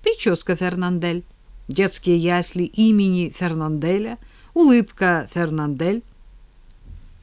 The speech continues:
фернанделевское обаяние. Обмениваемся впечатлениями с Анатолием Попановым и вдруг видим в сопровождении официанта с подносиком в руках, на котором фужерчик,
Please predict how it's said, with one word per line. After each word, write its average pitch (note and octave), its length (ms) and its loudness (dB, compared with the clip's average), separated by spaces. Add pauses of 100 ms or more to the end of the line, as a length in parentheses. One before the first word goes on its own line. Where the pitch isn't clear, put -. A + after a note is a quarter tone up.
(400)
фернанделевское G#3 1400 0
обаяние. D#3 1000 -6 (880)
Обмениваемся E3+ 1120 0
впечатлениями F3 760 -2
с D#3+ 140 -4
Анатолием E3 500 -4
Попановым B3 560 -2 (300)
и A#3+ 80 0
вдруг E4 260 -2
видим G3+ 460 -2 (560)
в - 80 -16
сопровождении E3+ 680 0
официанта E3+ 840 -4 (220)
с - 80 -10
подносиком F#3 880 -2
в C3+ 60 -10
руках, G3 360 -8 (100)
на F3 80 -6
котором D3 380 -6 (140)
фужерчик, - 720 -8